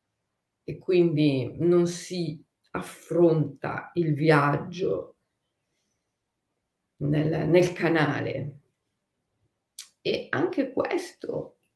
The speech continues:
dice qualcosa sulla nostra missione nella vita. Dice qualcosa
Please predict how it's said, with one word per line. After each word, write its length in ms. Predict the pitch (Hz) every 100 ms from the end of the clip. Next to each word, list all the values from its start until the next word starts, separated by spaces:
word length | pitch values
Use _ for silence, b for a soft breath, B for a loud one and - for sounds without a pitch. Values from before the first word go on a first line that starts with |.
| _ _
dice 520 | 170 147 156 - 151
qualcosa 1040 | 156 - - - - 80 - - 92 82 - _ _ _ _ _
sulla 560 | - - 180 156 143
nostra 560 | 147 143 147 - - -
missione 760 | 156 156 - - - 160 -
nella 300 | - 165 -
vita. 560 | - - - - - - _ _ b b b b b
Dice 540 | - 185 349 - - 208
qualcosa 1080 | 233 269 - - 285 294 - - - -